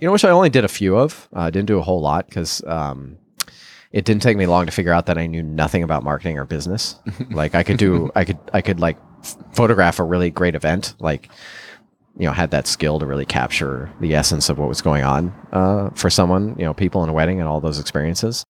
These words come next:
Speaker 1: But I had no idea how to get clients. Uh, and I was, like, not really good at, uh,
Speaker 2: The
Speaker 1: like,
Speaker 2: hustle's hard.
Speaker 1: engaging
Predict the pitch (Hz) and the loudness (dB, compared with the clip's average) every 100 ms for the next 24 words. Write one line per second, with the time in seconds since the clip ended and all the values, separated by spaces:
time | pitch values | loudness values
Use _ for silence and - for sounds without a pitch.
0 | - 98 92 117 104 107 101 98 92 85 | 0 2 4 2 4 4 4 4 2 2
1 | 85 80 85 - - 120 123 120 - - | -2 -2 -4 -4 2 4 4 2 -2 -6
2 | - - - - 87 78 78 - 87 87 | -12 -20 -10 0 2 2 -2 -4 -2 0
3 | 95 90 85 87 - 98 87 80 82 85 | 0 0 2 2 2 0 -2 -2 -2 0
4 | 80 - 82 69 69 64 65 - 107 _ | -2 -6 -12 -10 -10 -12 -14 -16 -18 _
5 | - 90 82 - 69 90 92 92 87 87 | -12 -4 -4 -4 -8 -4 -2 0 2 2
6 | 87 92 87 87 | 2 -2 -2 -6